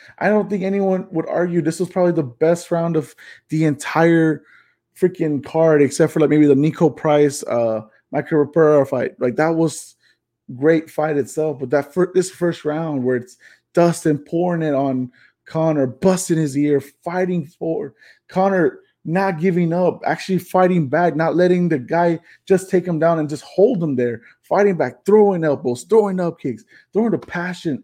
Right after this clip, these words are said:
everything he needs. And just to end with a bad misstep, sprain the ankle,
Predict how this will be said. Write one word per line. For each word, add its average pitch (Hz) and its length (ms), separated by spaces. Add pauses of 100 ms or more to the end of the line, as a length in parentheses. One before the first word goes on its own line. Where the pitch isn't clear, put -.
everything 190 400
he 147 140
needs. 151 580 (1040)
And 165 160
just 170 220
to 175 140 (140)
end 170 440 (760)
with 156 160
a 135 200 (140)
bad 185 460
misstep, 160 600 (100)
sprain - 1000
the 147 140
ankle, 127 460